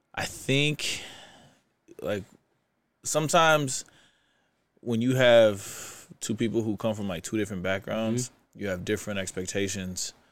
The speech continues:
Speaker 1: um, of a relationship or just any sort of situation,
Speaker 2: Yeah.
Speaker 1: right?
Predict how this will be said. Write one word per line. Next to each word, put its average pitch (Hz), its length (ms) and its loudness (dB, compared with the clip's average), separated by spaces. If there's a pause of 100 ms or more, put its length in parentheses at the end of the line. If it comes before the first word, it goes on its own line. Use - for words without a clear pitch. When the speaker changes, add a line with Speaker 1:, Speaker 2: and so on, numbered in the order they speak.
(680)
Speaker 1:
um, 95 640 -6 (800)
of 113 160 4
a 113 60 2
relationship 101 680 0
or 104 180 0
just 95 240 -6
any 110 180 -2
sort 101 260 -2
of 98 60 -4
situation, 98 720 -6
Speaker 2:
Yeah. 92 180 0
Speaker 1:
right? 87 100 -6